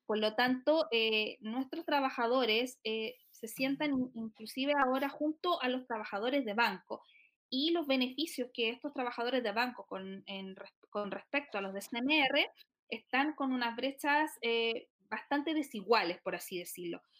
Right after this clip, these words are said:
Por lo tanto, nuestro pe-, petitorio es, eh, solicitar en el fondo un poco llegar a la igualdad de estos beneficios, eh, que actualmente la empresa le está dando a la, a, al, a, a, a los compañeros de al lado de Banco Falabella. Entonces, eh,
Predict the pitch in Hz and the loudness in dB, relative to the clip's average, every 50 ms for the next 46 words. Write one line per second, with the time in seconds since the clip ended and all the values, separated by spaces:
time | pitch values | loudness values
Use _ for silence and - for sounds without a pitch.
0 | _ _ - 214 208 202 - 247 254 254 277 269 254 262 277 - - 269 262 262 | _ _ -2 0 0 0 2 0 0 0 2 2 0 0 0 0 0 0 2 2
1 | 240 233 - _ - 214 214 196 190 185 - 254 269 262 294 320 - - 226 247 | 0 0 -2 _ -8 -8 -8 -8 -8 -2 2 2 2 2 2 0 0 2 4 4
2 | 277 311 - - - _ - - - - _ - 214 220 220 233 233 - - - | 4 4 0 -4 -10 _ -20 -20 -20 -18 _ -2 0 2 2 2 2 0 -2 -4
3 | - 220 220 226 - - 220 196 - 226 226 247 277 285 277 262 262 262 - 269 | -6 -6 -6 -6 -8 -10 -10 -6 -2 0 0 2 2 0 0 0 -2 -4 -4 -2
4 | 269 269 277 285 294 294 262 254 - 254 247 254 285 269 254 240 226 233 247 269 | -2 0 2 4 4 4 2 2 0 0 2 2 2 2 2 2 4 4 4 4
5 | 277 269 262 247 240 220 202 196 214 196 190 190 180 202 214 254 294 311 302 294 | 4 4 4 2 2 0 2 2 2 2 2 0 0 2 2 4 4 4 4 4
6 | 294 302 294 - 294 254 254 254 247 247 254 254 254 254 254 - - 269 277 330 | 4 4 2 0 -2 0 0 -2 -2 -2 -4 -4 -6 -6 -6 -4 -4 -2 -2 -2
7 | 403 - _ _ _ _ _ _ _ _ - 226 226 220 - 240 220 220 - - | -4 -6 _ _ _ _ _ _ _ _ -8 -8 -8 -4 -2 -2 -2 0 2 4
8 | 277 294 294 294 320 453 - - 466 392 302 254 262 254 294 294 - 359 330 254 | 4 4 4 2 0 0 0 0 2 2 2 2 2 2 0 2 2 0 0 0
9 | 254 - _ - 214 220 240 240 220 233 269 277 254 262 247 220 208 202 196 196 | -2 -4 _ 0 2 4 4 6 6 4 4 4 4 4 4 4 2 2 0 -2
10 | 190 196 196 - - 196 190 190 196 - - - 196 196 196 - - 196 190 - | -2 -2 -2 -2 -2 -2 -2 -4 -6 -8 -6 -4 -4 -4 -4 -4 -4 -4 -4 -4
11 | - - - 190 190 202 196 - - 220 208 202 196 196 196 214 247 269 262 254 | -6 -8 -8 -8 -8 -8 -8 -8 -6 -6 -6 -4 -4 -4 0 0 2 2 4 2
12 | 226 226 214 214 226 254 277 262 220 214 240 254 254 247 - 285 240 254 349 466 | 2 2 2 2 2 2 2 2 2 0 -2 -2 -4 -4 -2 0 2 4 4 4
13 | 320 - - - _ _ _ _ _ _ _ _ - 240 240 254 - 294 302 294 | 4 2 -2 -8 _ _ _ _ _ _ _ _ -6 -6 -4 0 2 2 2 2
14 | 294 - 349 349 359 - 254 269 262 254 - - - | 0 0 2 2 4 4 6 6 6 4 2 -2 -10